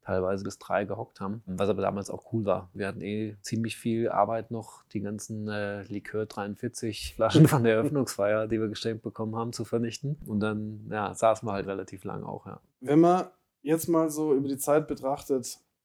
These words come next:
Speaker 2: gab's damals auch, wenn, wenn ich heute in den Online-Shop gehe, finde ich immer noch Dinge, die hab ich nicht mehr miterlebt, werd aber immer wieder dran erinnert. Zum Beispiel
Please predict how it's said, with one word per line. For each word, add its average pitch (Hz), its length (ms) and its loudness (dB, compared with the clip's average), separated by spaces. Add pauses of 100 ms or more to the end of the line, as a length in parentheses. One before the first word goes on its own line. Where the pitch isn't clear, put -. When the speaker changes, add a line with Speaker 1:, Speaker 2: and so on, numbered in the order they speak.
(160)
Speaker 2:
gab's 143 260 0
damals 165 480 6
auch, 147 460 2
wenn, 135 320 0
wenn 147 100 6
ich 151 140 2
heute 180 140 10
in 180 80 -4
den - 60 -4
Online-Shop 165 440 2
gehe, 156 240 -2 (300)
finde 156 200 8
ich 139 160 -4
immer 185 200 6
noch 180 240 4
Dinge, 190 560 4 (200)
die 139 80 2
hab 147 120 2
ich 165 160 0
nicht 165 160 -2
mehr 151 80 2
miterlebt, 170 640 -2
werd 135 180 -2
aber 139 180 2
immer 147 180 2
wieder 143 180 -2
dran 131 180 -4
erinnert. 131 480 -6 (320)
Zum 135 180 4
Beispiel 143 680 6